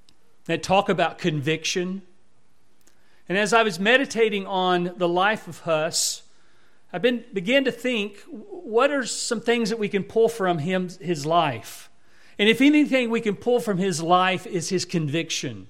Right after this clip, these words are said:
his commitment to the gospel, and his willingness to die on the account of the gospel. And as I said earlier,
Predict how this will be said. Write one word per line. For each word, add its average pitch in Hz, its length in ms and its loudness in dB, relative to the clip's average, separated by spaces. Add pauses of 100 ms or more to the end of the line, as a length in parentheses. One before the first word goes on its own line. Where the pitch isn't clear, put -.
(720)
his 226 220 4
commitment 233 640 6
to 220 80 -4
the 196 140 2
gospel, 165 760 0 (220)
and 226 120 2
his 220 220 2
willingness 262 800 6 (200)
to 233 120 2
die 196 640 4 (180)
on 196 200 0
the 185 100 2
account 196 600 -2
of 170 260 0
the 165 80 -2
gospel. 147 760 -2 (1400)
And 151 80 -4
as 170 160 -2
I 160 60 -4
said 156 220 -2
earlier, 156 520 -2